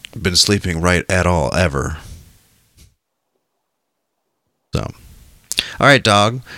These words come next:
Well, um, I'm gonna cut you loose, I think, and I think I'm gonna, uh, we're gonna wrap it up. I think I'm gonna try to call Nick and we get his picks and stuff, and then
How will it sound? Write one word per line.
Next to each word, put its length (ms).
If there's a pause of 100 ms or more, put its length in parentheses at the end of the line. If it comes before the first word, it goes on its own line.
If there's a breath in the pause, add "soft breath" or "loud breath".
(160 loud breath)
Well, 360 (100)
um, 640 (180)
I'm 80
gonna 160
cut 240
you 80
loose, 240
I 60
think, 260
and 460
I 80
think 180
I'm 60
gonna, 240 (200)
uh, 220
we're 80
gonna 160
wrap 280
it 60
up. 160
I 120
think 180
I'm 80
gonna 140
try 160
to 80
call 200
Nick 320
and 320 (680 loud breath)
we 80
get 80
his 140
picks 300
and 80
stuff, 320
and 120
then 260